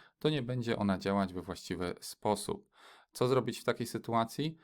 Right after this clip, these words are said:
Może, e, w tym kierunku masz możliwość, e, skontaktować się z daną firmą hostingową i ona udzieli Ci wsparcia,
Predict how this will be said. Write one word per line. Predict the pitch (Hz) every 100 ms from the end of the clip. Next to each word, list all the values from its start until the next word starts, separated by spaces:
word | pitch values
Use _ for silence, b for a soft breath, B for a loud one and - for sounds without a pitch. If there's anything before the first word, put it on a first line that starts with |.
| B B B
Może, | 104 143 156 151 143 -
e, | - 98 90
w | - -
tym | 147 151
kierunku | 139 135 135 139 127
masz | 104 117 -
możliwość, | 113 101 110 113 104 - -
e, | 110 95
skontaktować | - - 104 98 - 113 101 87
się | - 98 87 87
z | 82 92 87
daną | 98 92 85
firmą | - 156 131
hostingową | 131 - 120 104 104 104 104 -
i | 95
ona | 98 117 113
udzieli | 104 107 104
Ci | 104
wsparcia, | 101 - 98 - 101 95